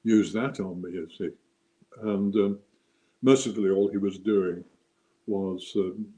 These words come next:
drilling, um, holes in the wall so they could fit more staples to attach my chains to those, um, to the wall. Um, so I was,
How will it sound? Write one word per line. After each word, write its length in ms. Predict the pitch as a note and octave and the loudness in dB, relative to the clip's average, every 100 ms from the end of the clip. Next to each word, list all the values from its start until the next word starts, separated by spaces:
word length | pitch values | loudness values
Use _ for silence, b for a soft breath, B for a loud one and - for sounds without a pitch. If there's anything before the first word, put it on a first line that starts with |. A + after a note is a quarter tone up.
| A#2+ B2 A#2+ | -18 -18 -4
drilling, 500 | B2+ G#2 F#2+ F#2+ G2+ _ - _ _ _ _ - | 2 4 4 0 -10 _ -20 _ _ _ _ -10
um, 300 | G2+ F#2 F#2 G2 G#2 | -10 -8 -10 -12 -6
holes 240 | A2+ G2+ G#2 | 2 2 2
in 100 | F#2+ | -2
the 80 | F#2+ | 2
wall 360 | A2 G2+ F#2 F2+ | 6 4 2 -2
so 140 | G#2 | 0
they 140 | G2 G2+ | 0 0
could 200 | G2+ - | -4 -8
fit 200 | - A2+ - _ _ - | -4 -4 -6 _ _ -6
more 200 | G#2 G2+ | -4 -4
staples 680 | - A#2+ G2 G2 G2 F2+ - | -4 0 0 0 -4 -6 -8
to 240 | G#2+ F#2+ F2+ - _ _ _ _ - | -4 -4 -6 -10 _ _ _ _ -20
attach 400 | G#2+ A#2+ A2 - | -12 -8 -8 -6
my 140 | G#2 F#2+ | -6 -6
chains 520 | - A#2+ G2+ F2+ - | -4 -2 -2 -2 -6
to 60 | - | -8
those, 580 | G2 F#2+ F#2+ - - G#2+ | -6 -6 -8 -12 -12 -8
um, 240 | G2 F#2+ - - | -6 -8 -10 -6
to 100 | G2+ | -2
the 80 | |
wall. 440 | G2+ A2 G#2+ F#2 - _ _ _ _ _ _ _ _ _ _ _ _ - | 0 2 2 0 -4 _ _ _ _ _ _ _ _ _ _ _ _ -6
Um, 520 | B2 A#2 A#2 A#2 A#2 - _ - - | 0 2 2 0 -4 -14 _ -20 -6
so 180 | - E3+ | 2 4
I 120 | D#3+ | 6
was, 420 | E3 E3+ - - | 6 4 0 -8